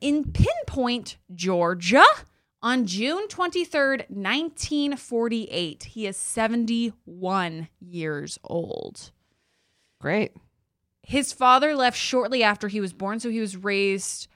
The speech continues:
Speaker 1: partially by a single mother and partially by his maternal grandfather.
Speaker 2: I, we have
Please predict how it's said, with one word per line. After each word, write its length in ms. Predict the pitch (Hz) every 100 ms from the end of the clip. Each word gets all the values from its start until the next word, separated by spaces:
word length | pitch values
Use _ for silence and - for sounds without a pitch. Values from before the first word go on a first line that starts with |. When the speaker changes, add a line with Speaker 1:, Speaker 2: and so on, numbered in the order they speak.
| _
Speaker 1:
partially 600 | - 208 214 - 240 247
by 140 | 214
a 80 | 175
single 300 | 175 196 185
mother 380 | 175 170 185 294
and 220 | - 220
partially 500 | - 185 175 202 190
by 160 | 190 165
his 220 | 180 170
maternal 500 | 170 - - 170 156
grandfather. 1300 | 147 147 135 139 147 156 - 185 202 208 262 320 392 370 _ _ _ _ _
Speaker 2:
I, 160 | 214 254 -
we 260 | 220 277
have 360 | 294 294 262